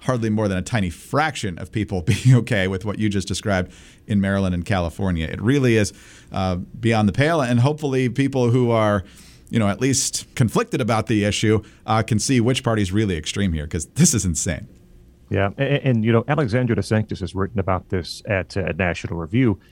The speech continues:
Speaker 2: Uh, the, the more you describe what these laws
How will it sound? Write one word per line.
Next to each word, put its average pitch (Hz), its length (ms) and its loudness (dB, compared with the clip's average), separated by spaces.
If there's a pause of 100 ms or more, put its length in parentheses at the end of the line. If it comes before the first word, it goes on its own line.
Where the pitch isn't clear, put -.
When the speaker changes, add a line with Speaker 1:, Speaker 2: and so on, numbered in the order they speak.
(300)
Speaker 2:
Uh, - 80 -12
the, 104 120 -8
the 113 140 0
more 165 640 4
you 131 120 2
describe 107 880 0
what 95 140 -8
these 101 240 -2
laws 95 360 2